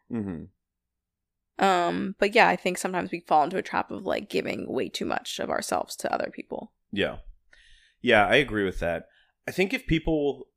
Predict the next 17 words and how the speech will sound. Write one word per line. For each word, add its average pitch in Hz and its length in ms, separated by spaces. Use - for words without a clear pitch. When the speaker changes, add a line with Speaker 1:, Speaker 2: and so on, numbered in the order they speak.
Speaker 1:
us 113 200
included, 104 480
were 101 200
to, - 160
like, 92 260
list 95 600
our 90 540
biggest 113 500
stressors, 104 920
our 98 100
biggest 98 360
challenges, 95 680
our 90 140
biggest, 90 560
like, 82 320
disgrunt-, 101 460
dis-, - 420